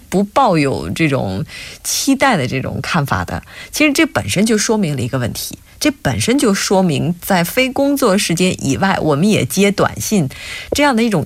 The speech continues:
意识是根深蒂固的。并且是拔除不了的，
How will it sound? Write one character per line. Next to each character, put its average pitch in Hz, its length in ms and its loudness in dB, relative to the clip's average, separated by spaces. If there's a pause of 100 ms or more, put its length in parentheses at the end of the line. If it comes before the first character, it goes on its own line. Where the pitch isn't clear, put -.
意 233 200 2
识 - 220 -2
是 120 120 -2
根 247 300 2
深 208 240 2
蒂 156 140 0
固 - 180 -6
的。 - 160 -4 (300)
并 247 100 2
且 175 140 4
是 170 80 2
拔 - 200 -2
除 185 140 -2
不 165 80 0
了 - 180 0
的， - 120 -4